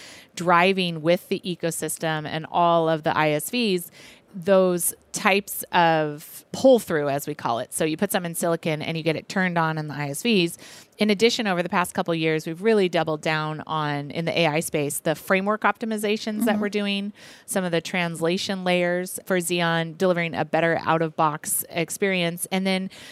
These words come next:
Speaker 1: also some new open source offerings ourselves, like OpenVINO, which is targeted towards edge use cases running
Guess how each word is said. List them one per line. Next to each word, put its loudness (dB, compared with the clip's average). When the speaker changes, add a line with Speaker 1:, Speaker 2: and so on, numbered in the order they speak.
Speaker 1:
also 2
some 0
new 2
open 0
source 0
offerings -2
ourselves, 0
like 4
OpenVINO, 2
which -2
is -8
targeted 0
towards -2
edge 2
use -6
cases 0
running 0